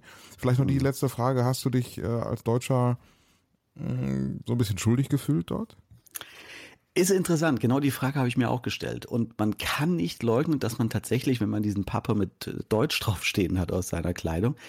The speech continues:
Speaker 1: Ach.
Speaker 2: und ständig natürlich von allen Seiten und die Deutschen haben hier und die Deutschen haben das und, und so. Äh, und du selbst bist einfach Deutscher, äh,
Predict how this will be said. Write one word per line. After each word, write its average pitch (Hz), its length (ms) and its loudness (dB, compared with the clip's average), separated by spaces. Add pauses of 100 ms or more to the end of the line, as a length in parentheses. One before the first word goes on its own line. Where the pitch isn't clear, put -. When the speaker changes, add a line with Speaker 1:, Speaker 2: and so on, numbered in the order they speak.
(140)
Speaker 1:
Ach. 110 120 -2 (360)
Speaker 2:
und 110 200 2
ständig 135 420 4
natürlich 123 440 2
von 113 120 2
allen 123 300 2
Seiten 113 420 2
und 104 100 0
die 107 100 0
Deutschen 117 360 0
haben 104 120 -2
hier 131 160 -2
und 123 60 -2
die 107 100 -4
Deutschen 107 400 0
haben 101 160 -2
das 123 320 -4
und, - 180 -4
und - 160 -4
so. 110 100 -2 (600)
Äh, 113 360 4 (360)
und - 420 -4
du 123 80 4
selbst 117 320 2
bist - 260 0
einfach 87 280 -4
Deutscher, 101 960 0
äh, 62 60 -12